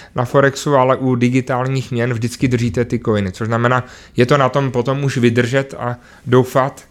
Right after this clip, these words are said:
v uvozovkách, když se vám odepíše devadesát procent hodnoty nebo padesát procent hodnoty, že se to vrátí zpátky. Protože pořád vždycky máte ten počet coinů, který jste měl, ale bohužel převedeno do dolarů nebo eur,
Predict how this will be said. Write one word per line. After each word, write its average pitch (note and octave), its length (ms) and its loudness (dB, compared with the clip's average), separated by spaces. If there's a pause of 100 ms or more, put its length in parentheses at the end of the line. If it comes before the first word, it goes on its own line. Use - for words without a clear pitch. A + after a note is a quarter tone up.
(100)
v - 60 -20
uvozovkách, B2 460 -2
když B2 180 -4
se B2+ 120 0
vám B2 180 0
odepíše A2+ 440 -2
devadesát A#2 520 -2
procent A#2+ 380 -6
hodnoty A2+ 380 -4
nebo A2 260 -2 (300)
padesát A2+ 420 0
procent A2+ 300 -2
hodnoty, A2 220 -2
že A2 100 -2
se G#2+ 100 -10
to A#2+ 100 0
vrátí G#2+ 340 0
zpátky. - 500 -10 (360)
Protože A2+ 180 0
pořád B2 280 2
vždycky B2 320 -2
máte A#2 280 -2
ten B2 180 -2
počet A#2 360 0
coinů, A2+ 260 0
který G#2+ 300 -2
jste A2 180 -4
měl, A2 320 2 (280)
ale A#2 200 4
bohužel A#2 500 4
převedeno A#2 540 -2
do A2 120 2
dolarů A2+ 400 0
nebo A2 240 -4
eur, A2 280 -4